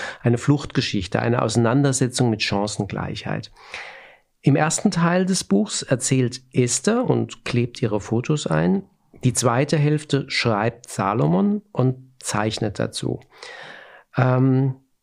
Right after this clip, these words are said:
und das ist jetzt nicht so, dass aus zwei Perspektiven allein ist, dieselbe Geschichte. Nein, also der zweite Teil erzählt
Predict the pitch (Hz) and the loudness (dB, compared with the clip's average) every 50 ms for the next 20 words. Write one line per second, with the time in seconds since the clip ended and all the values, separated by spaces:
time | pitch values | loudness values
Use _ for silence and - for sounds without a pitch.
0 | _ - - - - - - - 127 123 113 113 127 - - 135 - 139 120 - | _ -12 -12 -10 -10 -6 -2 0 0 0 0 0 0 0 0 0 2 0 2 2
1 | 143 139 - - 139 135 127 127 113 120 117 107 - - - 113 113 113 - 110 | 2 0 2 2 2 2 2 0 0 0 0 0 0 0 0 0 0 0 0 -2
2 | 104 101 - 104 101 - - - 127 151 151 165 - - 131 131 131 135 151 147 | -2 -2 -2 -2 -4 -2 0 0 2 2 2 2 2 2 2 0 2 2 2 2
3 | 147 143 - - 131 113 117 110 104 113 113 107 110 104 104 - - 151 151 - | 2 2 2 0 0 0 0 0 0 0 0 0 0 -2 -2 0 0 0 0 2
4 | - 123 110 101 101 113 131 135 - - 107 117 113 - - - - 113 - - | 2 2 2 2 2 2 2 0 0 0 0 0 -2 -4 -4 -4 -4 -4 -4 -2
5 | - 104 104 113 - 131 117 - 113 117 113 117 117 - - - 110 - - - | -4 -2 -2 -2 -2 -2 -2 -2 -2 -2 0 0 -2 -4 -6 -8 -6 -4 -2 -2
6 | 110 107 107 104 - - | 0 0 0 -2 -4 -8